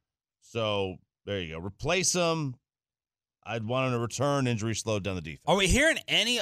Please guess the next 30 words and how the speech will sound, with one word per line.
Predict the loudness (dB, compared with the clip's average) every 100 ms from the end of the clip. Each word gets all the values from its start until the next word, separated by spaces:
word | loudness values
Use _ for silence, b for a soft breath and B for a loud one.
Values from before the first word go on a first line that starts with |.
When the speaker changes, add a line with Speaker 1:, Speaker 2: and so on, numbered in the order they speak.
| -2
Speaker 2:
Mike | -2 -2
Florio | -2 0 2 2
is | 0
gonna | 0
join | 0 0
us | 0 -2
at | -2
eight | -2 -2
o'clock, | -6 -2 0 -2 -4 -16
go | -4 -2
around | 0 0 0
the | 0
league. | 0 0 -4 b b -2
We | 0
hearing | 2 0 -4 -4
any | -2 -2 -4 -6
other | -4 -2 0 -2 -4 -10 _ _ _ _ _
names | -2 0 0 0 -4 -8
for | -6 -6
the |
Commanders | -4 -2 -2 -2 -4 -10
to | -8
hire? | -8 -6 -6 -4 -6 -8
Are | -8
you | -8 -8
hearing | -12 -10 -8 -6
or | -8
seeing | -8 -8 -8 -10
anybody | -8 -8 -8 -10 -8
else | -8 -8